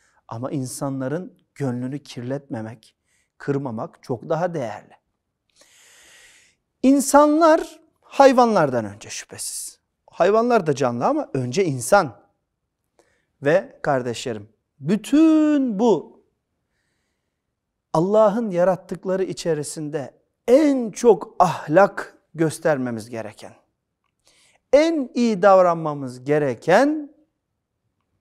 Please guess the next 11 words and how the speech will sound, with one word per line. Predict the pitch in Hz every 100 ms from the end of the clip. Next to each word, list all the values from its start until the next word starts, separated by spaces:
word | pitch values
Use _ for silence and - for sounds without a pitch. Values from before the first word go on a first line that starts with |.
| _ _ _ _ _ _
iki | 156 - 175
kişi | 151 - 160 156 _ _ _ _ _ _ _ -
annemiz | 151 160 160 170 147 147
ve | 156
babamızdır. | 139 120 104 98 - _ - - _ _ _ _ _ _ _ _ _ _ _ _ _ _ _
Yani | 160 240 240 190
bizim | 226 226 -
kulluğumuzun | 208 196 202 202 175 208 151 - _ _ _ 175
bir | 208 -
Allah'a | 160 170 180 165 233 170 - _ _ _ _ _ _ _ -
yönelik | 160 185 190 196 -